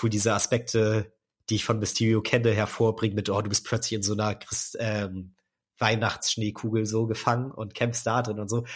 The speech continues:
Das war dann ganz geil gemacht. Ähm, und die Sandman-Dinger, die fand ich auch noch ganz nett.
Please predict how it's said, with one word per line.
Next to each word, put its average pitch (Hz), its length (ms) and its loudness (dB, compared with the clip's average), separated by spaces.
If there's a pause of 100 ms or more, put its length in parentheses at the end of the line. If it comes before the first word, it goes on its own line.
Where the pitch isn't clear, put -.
(120)
Das 117 140 0
war 147 60 6
dann 147 120 6
ganz 123 160 2
geil 131 160 4
gemacht. 123 340 0 (600)
Ähm, 113 640 2 (800)
und 117 140 -4
die - 40 0
Sandman-Dinger, 123 1120 2
die 107 80 0
fand 120 180 0
ich - 80 0
auch 127 80 2
noch 139 160 0
ganz 123 300 2
nett. 127 560 2